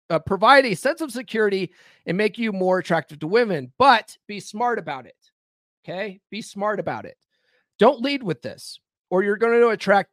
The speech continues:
gold diggers. Okay? Be smart about it. Don't lead with how much money you have. Okay? Don't. Now, what you can do,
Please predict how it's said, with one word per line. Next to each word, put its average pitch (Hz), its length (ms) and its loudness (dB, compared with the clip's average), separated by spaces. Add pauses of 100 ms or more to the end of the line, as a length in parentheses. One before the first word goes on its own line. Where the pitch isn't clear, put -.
gold 185 240 -2
diggers. - 520 -14 (500)
Okay? 170 300 -14 (640)
Be 185 100 -10
smart 214 340 -6
about 127 240 -12
it. - 80 -20 (540)
Don't 311 180 -6
lead 277 180 -8
with 254 140 -2
how 208 140 0
much 175 240 -6
money 165 220 -8
you 143 120 -12
have. 117 340 -16 (560)
Okay? 151 280 -12 (1300)
Don't. 165 240 0 (3000)
Now, 226 140 6
what 285 180 2
you 233 60 -12
can 311 340 2
do, 185 280 -4